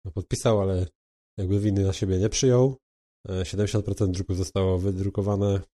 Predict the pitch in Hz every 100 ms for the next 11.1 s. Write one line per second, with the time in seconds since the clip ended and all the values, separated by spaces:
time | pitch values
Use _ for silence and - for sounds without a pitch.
0 | _ _ _ - - 117 113 98 - 104
1 | 101 98 98 98 - 92 95 101 101 98
2 | 85 90 90 87 90 85 92 92 - 87
3 | 82 82 87 95 - 90 98 107 107 104
4 | - _ - - _ - 98 - 101 92
5 | 95 92 90 92 95 90 95 90 90 101
6 | - 104 110 107 98 92 92 87 95 85
7 | 78 - _ _ _ _ 104 101 101 98
8 | 82 - 104 95 87 90 80 92 - 87
9 | 85 80 - 95 87 92 92 90 90 87
10 | - 98 101 - 90 90 90 - 90 87